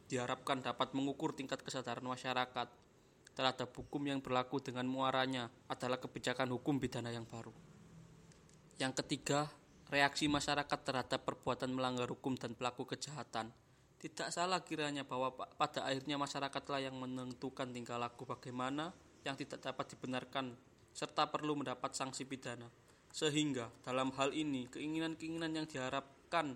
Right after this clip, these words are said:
masyarakat inilah yang perlu mendapat perhatian secara, secara dalam kajian, kajian kriminologi. Selanjutnya, kita akan membahas arti dan tujuan mempelajari ilmu kriminologi itu sendiri.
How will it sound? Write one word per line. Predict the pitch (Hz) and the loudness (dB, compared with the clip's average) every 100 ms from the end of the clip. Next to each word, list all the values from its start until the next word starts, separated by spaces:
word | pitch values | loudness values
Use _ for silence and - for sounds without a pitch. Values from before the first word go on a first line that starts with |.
| - - - 147 | -8 -20 -12 -4
masyarakat | - 143 143 - 151 156 | 0 2 2 0 -2 0
inilah | 160 160 147 | 2 4 4
yang | 139 | 2
perlu | 139 139 139 | 0 0 0
mendapat | 123 123 135 - | -2 -2 -4 -2
perhatian | 127 123 135 135 123 | -4 -2 -2 -2 -2
secara, | - 135 131 131 - - - - | -2 0 -2 -4 -10 -20 -20 -8
secara | - - 147 151 | -4 2 4 4
dalam | 135 127 | 2 2
kajian, | 135 135 135 123 - | 0 0 0 -2 -2
kajian | 143 - 131 123 | -2 0 -4 -2
kriminologi. | 131 127 127 123 - 120 113 - - - - - - _ _ _ - - - - - - - - | -2 0 2 0 -2 -10 -10 -20 -20 -20 -20 -20 -20 _ _ _ -12 -10 -10 -12 -16 -20 -16 -8
Selanjutnya, | 131 139 131 127 - 151 156 - - | -4 -2 -2 -6 -6 -2 -2 -4 -16
kita | - 135 - - | -12 -8 -4 -2
akan | - 139 139 | 0 2 2
membahas | 135 127 120 131 123 - - - 135 | 2 0 0 0 0 0 -4 0 0
arti | 135 - 156 123 113 | 0 0 0 0 -2
dan | 127 120 | -6 -4
tujuan | 131 - 127 123 | -6 0 2 2
mempelajari | 123 131 123 123 127 | 0 -2 -2 -2 -2
ilmu | 139 139 135 135 | -2 -2 -4 -2
kriminologi | 131 127 127 123 - | -2 0 0 -2 -4
itu | 120 127 | -4 -4
sendiri. | 123 120 117 | -2 -2 -4